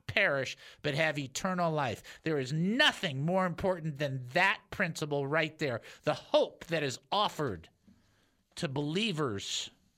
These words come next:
who acknowledge and surrender to the testimony of Jesus Christ. That's what's being offered. That's what gives you encouragement. That's what enables you to go on. You're gonna have a lot of sorrow in this life.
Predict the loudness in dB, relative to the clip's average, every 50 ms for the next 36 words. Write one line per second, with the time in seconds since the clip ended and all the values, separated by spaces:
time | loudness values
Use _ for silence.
0 | _ _ _ _ _ _ _ _ _ _ _ _ _ -2 -2 -2 -2 -2 0 2
1 | 4 4 4 4 4 2 0 0 -2 -2 -2 -2 -2 -2 -2 0 0 0 0 0
2 | -2 -4 -2 -2 -4 -4 -4 -6 -4 0 0 2 0 0 0 0 0 2 2 2
3 | 0 0 0 -2 -2 -2 -4 -2 -2 -2 -2 -4 -8 -10 -8 -6 -6 -6 -6 -6
4 | -12 -12 -12 -12 -12 -14 -20 _ _ _ _ _ _ _ _ _ _ _ _ _
5 | _ _ _ _ _ _ _ _ _ _ _ _ _ _ _ _ _ _ _ _
6 | _ _ _ _ _ _ _ 0 2 2 2 -2 -4 -4 -4 -4 -4 -4 -4 -4
7 | -4 -2 -4 -4 -4 -4 -6 -8 -14 -16 -16 -20 -20 _ _ _ _ _ _ -12
8 | -4 2 2 2 2 2 0 -4 -4 -6 -4 -2 -4 -4 -2 -4 -4 -4 -6 -6
9 | -6 -6 -4 -4 -8 -8 -12 -14 -16 -16 _ -20 -20 _ _ -6 2 4 4 4
10 | 4 2 -2 -2 -2 0 0 0 -2 -2 -2 -2 0 -2 -2 -4 -4 -8 -6 -6
11 | -4 -4 -2 -2 0 -2 -2 -2 -4 -6 -8 -10 -16 -20 _ _ _ _ _ _
12 | _ _ _ _ _ _ _ _ _ _ _ _ -6 -2 0 0 2 2 0 0
13 | -2 -4 -4 -2 0 2 4 4 2 0 -2 -4 -2 0 0 0 0 0 0 0
14 | -2 -2 -2 -2 -2 -2 -4 -4 -6 -6 -6 -8 -10